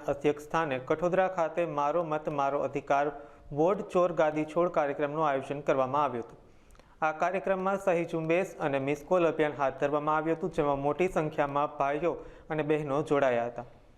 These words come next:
ડોક્ટર તુષાર ચૌધરીએ પોતાના સંબોધનમાં ગુજરાતમાં ચાલતા ભાજપના શાસન પર આકરા પ્રહાર કર્યા હતા. તેમણે કાર્યકરોને શાસનને જડમૂળથી ઉખેડી ફેંકીને ગાંધી અને સરદારની વિચારધારાના શાસનને સ્થાપવા માટે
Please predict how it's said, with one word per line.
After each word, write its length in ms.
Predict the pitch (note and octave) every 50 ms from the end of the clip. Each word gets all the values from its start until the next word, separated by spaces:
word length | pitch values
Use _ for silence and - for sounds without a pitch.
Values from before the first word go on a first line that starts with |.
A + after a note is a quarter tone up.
| - - - - - - - -
ડોક્ટર 220 | - F#3+ F#3+ G3+ G#3
તુષાર 360 | G3+ G3+ F3+ - G3 F#3 G3
ચૌધરીએ 480 | F#3 - F#3 F3+ E3+ F3 E3+ F3 F3 F3+
પોતાના 480 | F3+ - E3+ E3 - E3 D#3 D#3+ E3+
સંબોધનમાં 680 | E3 - D#3 D3 C#3+ D3+ D3+ D#3+ D3+ C#3+ C#3+ D3 D3+ D3
ગુજરાતમાં 520 | D3+ C#3+ C3 C#3+ D3 C#3+ C#3+ C#3+ D#3 D#3
ચાલતા 420 | D#3 D#3 D3+ C#3 C3+ C3+ C#3+ C#3+ C#3+
ભાજપના 580 | C#3+ D3+ C#3+ C#3 C#3 D3 C#3 C#3+ C#3 C#3 C#3+
શાસન 420 | D3 - D3 C#3 C#3 - E3+ D#3+ D3
પર 180 | - C#3+ C#3 - - - - - - -
આકરા 320 | E3 E3 - - G#3 G#3+
પ્રહાર 320 | - E3 E3 D3 D#3 D#3+
કર્યા 320 | D#3+ - D#3+ C#3 C3+ B2 A#2+
હતા. 240 | B2 - - - - - - _ _ - - - - - - - -
તેમણે 220 | G#3 G3 G#3 G#3+ G#3+
કાર્યકરોને 680 | G#3 G3 F#3 F#3+ G3+ G#3+ G#3 G#3 F#3+ F#3 F3 F3+ F#3+
શાસનને 500 | F#3 - F#3+ E3+ E3+ - F#3 E3+ E3+ F3+ F3
જડમૂળથી 540 | D#3+ E3 D#3+ D#3+ D#3+ D#3+ E3 D#3+ D#3+ - E3
ઉખેડી 360 | D#3 D#3 D#3 F3 E3+ F3 F#3
ફેંકીને 460 | F3 F3+ E3 D#3 D#3+ D#3+ D3+ D#3+ E3
ગાંધી 400 | D3 D3 D3+ D#3 D#3 D#3 E3+ F#3
અને 140 | F3 D#3 D#3
સરદારની 580 | D3+ - D3+ D3+ D3 D3+ D#3+ E3 D#3+ C#3+ D3+ D3+
વિચારધારાના 760 | D3 D3+ D3+ D3+ F#3 F#3 G#3 G3+ E3+ E3 D#3+ D#3 D#3 D#3 D#3+
શાસનને 520 | D#3+ D#3+ - D3+ D#3 D3+ E3 D#3 D3+ D#3 D#3
સ્થાપવા 440 | D#3 - - D3+ D3+ - - D#3 D3+
માટે 320 | D#3 E3+ F#3 F#3 - -